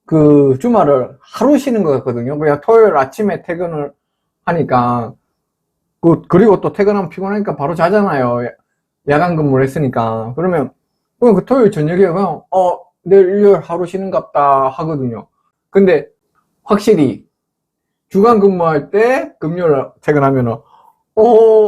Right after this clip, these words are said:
오로지 이틀 다 쉬는 것 같아요. 그런 느낌이에요. <laughs> 물론 다 똑같겠지만, 뭐,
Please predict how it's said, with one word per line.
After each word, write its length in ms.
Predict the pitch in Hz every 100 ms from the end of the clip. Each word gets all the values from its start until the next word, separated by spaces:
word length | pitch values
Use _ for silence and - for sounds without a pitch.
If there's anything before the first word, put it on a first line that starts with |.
| -
오로지 480 | 175 220 302 302 220
이틀 320 | 240 - 190 160
다 160 | 147
쉬는 300 | 160 226 196
것 80 | 147
같아요. 320 | 123 120 135 123
그런 260 | 202 175
느낌이에요. 520 | 147 139 147 123 143 -
<laughs> 580 | 185 - 120 - - - _ - _ _
물론 300 | 165 269 339
다 220 | 143 233
똑같겠지만, 1080 | 233 247 233 302 311 277 147 143 151 120 120
뭐, 340 | 127 123 113